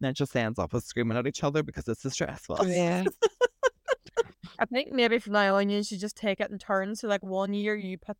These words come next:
Speaker 3: them up, the next
Speaker 2: Mm.
Speaker 3: year Nick puts them up.
Speaker 1: I hate it though. I, like, I love Christmas, but I just hate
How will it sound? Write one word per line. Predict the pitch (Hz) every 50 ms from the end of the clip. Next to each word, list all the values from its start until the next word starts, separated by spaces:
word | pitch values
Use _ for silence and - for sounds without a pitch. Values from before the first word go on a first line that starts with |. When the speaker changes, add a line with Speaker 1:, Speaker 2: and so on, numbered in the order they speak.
| _
Speaker 3:
them | - 202
up, | 214 214 220 - _ _ _ _ _ _ _ _ -
the | 196
next | 190 185 190 180 175 170
Speaker 2:
Mm. | 160 202
Speaker 3:
year | 190 196 196 196
Nick | 190 196 190 - _
puts | _ 220 - - -
them | - 214 214
up. | 226 233 - - _ _ - -
Speaker 1:
I | -
hate | - - 117 113 127
it | 147 - -
though. | 160 156 160 165 156 - _ _ _ _
I, | - 147 147
like, | 147 143 -
I | 156 156
love | 156 156 156 156 156 -
Christmas, | - - 143 - - 160 -
but | - -
I | 147
just | 139 151 147 - _
hate | - - - - 127 151 165 - -